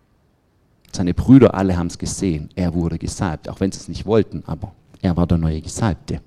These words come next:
Also er hätte jetzt auch ganz leicht eine Revolution starten können. Einfach ein bisschen rebellisch sein, so, Hey Leute, ihr wisst, ich bin der neue Krieger, Gott hat mich eh gesalbt, das ist mein Platz, Saul,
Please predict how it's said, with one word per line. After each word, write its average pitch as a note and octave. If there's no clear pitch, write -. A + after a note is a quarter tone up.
Also G#2
er F2
hätte -
jetzt -
auch -
ganz F#3
leicht B2
eine G2+
Revolution C3+
starten -
können. D#2+
Einfach F#2+
ein -
bisschen F#2+
rebellisch D#3
sein, C#3+
so, G2
Hey C3+
Leute, C#3+
ihr G#2+
wisst, C3+
ich C3
bin A#2+
der A2
neue G#2
Krieger, C#3+
Gott A#2+
hat A2+
mich -
eh B2+
gesalbt, A#2+
das G2+
ist G2
mein F#2+
Platz, -
Saul, G#2+